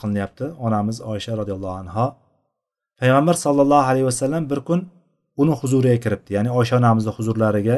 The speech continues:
ya'ni Oysha onamizni xonadoniga kelganlarida uning huzurida bir ayol o'tirgan ekan.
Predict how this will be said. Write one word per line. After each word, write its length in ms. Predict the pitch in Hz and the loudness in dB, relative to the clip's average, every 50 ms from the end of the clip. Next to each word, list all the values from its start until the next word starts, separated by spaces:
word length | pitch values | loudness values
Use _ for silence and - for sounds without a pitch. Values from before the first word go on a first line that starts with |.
| 160 - | -2 -4
ya'ni 240 | 123 113 101 98 101 - | -6 -6 -6 -6 -8 -8
Oysha 300 | - - 113 113 - 127 | -4 -2 -2 0 2 0
onamizni 400 | 127 123 117 110 101 101 101 123 | 2 2 2 2 2 0 -2 -6
xonadoniga 520 | 113 - 113 104 104 98 104 98 98 98 98 | -6 -4 -4 -2 -2 0 0 -2 -2 -4 -6
kelganlarida 600 | - - 98 95 92 95 98 92 92 92 110 139 170 - - _ _ _ _ _ _ _ _ _ _ _ _ _ _ _ _ _ _ _ _ _ _ _ _ _ _ _ _ _ _ _ _ - | -8 -8 -8 -6 -6 -6 -4 -6 -2 0 2 0 0 0 -6 _ _ _ _ _ _ _ _ _ _ _ _ _ _ _ _ _ _ _ _ _ _ _ _ _ _ _ _ _ _ _ _ 2
uning 200 | 135 160 190 185 | 4 4 6 4
huzurida 500 | 170 - 143 135 143 143 143 147 139 185 180 135 | 4 2 4 6 8 8 8 8 6 6 6 6
bir 100 | 170 160 - | 6 4 6
ayol 240 | - 135 139 139 139 | 6 6 8 8 8
o'tirgan 400 | 139 120 117 113 104 95 90 85 | 6 2 -2 -4 -4 -4 -4 -6
ekan. 220 | 82 - 82 78 | -8 -12 -14 -20